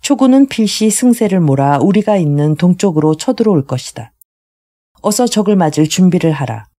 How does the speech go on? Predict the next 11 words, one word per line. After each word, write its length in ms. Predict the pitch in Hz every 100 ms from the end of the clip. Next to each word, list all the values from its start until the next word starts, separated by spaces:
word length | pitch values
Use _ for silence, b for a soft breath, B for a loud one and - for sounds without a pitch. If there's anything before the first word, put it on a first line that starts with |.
| _ _ _ _ _ _ _ _
오나라 380 | - 240 240 233
공자 400 | 185 170 160 175
임해는 580 | 135 165 165 160 165 175
전선 440 | 196 202 190 220
수십 360 | 214 269 - -
척을 300 | - 196 180
거느리고 720 | 156 139 139 123 113 110 113 _ _ _ -
양산의 500 | 196 208 247 247 247
초군을 540 | - 180 180 175 175
유인하러 540 | 175 196 196 185 175 -
떠나고 540 | 139 127 120 113